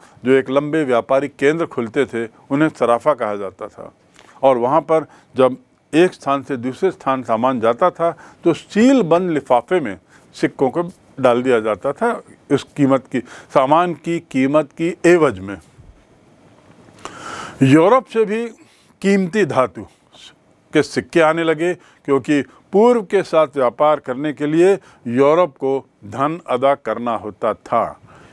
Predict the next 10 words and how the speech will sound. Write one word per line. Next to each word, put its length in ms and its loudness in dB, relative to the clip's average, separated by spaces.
इस 200 4
क्षेत्र 340 -2
को 220 0
यदि 200 0
उस 220 2
क्षेत्र 340 -6
से 180 -2
व्यापार 460 0
करना 400 -6
है, 320 -4